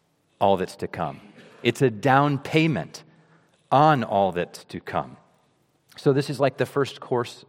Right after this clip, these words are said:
of the meal. The first course signals that more is coming, but it's part of the enjoyment of the meal itself. It's the beginning of the meal. So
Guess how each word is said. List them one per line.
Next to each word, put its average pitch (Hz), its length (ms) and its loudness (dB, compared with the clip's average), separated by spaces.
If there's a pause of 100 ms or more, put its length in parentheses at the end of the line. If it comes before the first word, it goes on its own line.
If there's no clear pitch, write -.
of 113 120 -6
the 120 100 -4
meal. 139 320 -4 (760)
The 104 80 0
first - 340 -4
course 127 320 -2
signals 131 540 -2
that 113 160 -4
more 113 400 0
is 104 200 -6
coming, 98 380 0
but 101 80 -2
it's 101 140 -8
part - 340 2
of 120 220 0
the 101 180 0 (340)
enjoyment 104 520 -2
of 95 140 -4
the 101 60 -4
meal 98 440 -2
itself. 101 520 -6
It's - 140 -14
the 107 80 -8
beginning 107 480 -4
of 110 220 -4
the 113 100 -4
meal. 87 320 -4 (560)
So 147 400 0